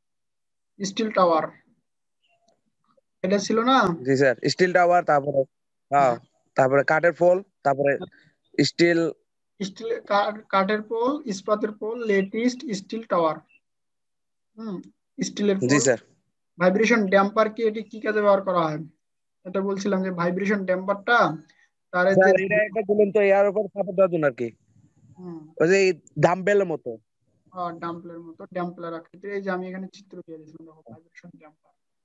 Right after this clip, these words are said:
Speaker 1: ঠিক আছে? আচ্ছা, এইভাবে
Speaker 2: জি, স্যার।
Speaker 1: আমরা করছিলাম যে গার্ডার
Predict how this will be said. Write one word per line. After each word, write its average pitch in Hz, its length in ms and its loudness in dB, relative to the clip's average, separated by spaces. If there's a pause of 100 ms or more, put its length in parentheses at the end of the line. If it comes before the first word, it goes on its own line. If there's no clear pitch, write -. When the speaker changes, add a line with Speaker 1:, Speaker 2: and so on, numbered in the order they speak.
Speaker 1:
ঠিক 262 160 -18
আছে? 254 180 -16 (1120)
আচ্ছা, 175 240 -8
এইভাবে 202 360 -2
Speaker 2:
জি, 247 80 4
স্যার। 226 140 2
Speaker 1:
আমরা - 360 -14
করছিলাম 214 500 -8
যে 214 340 -2
গার্ডার 196 680 2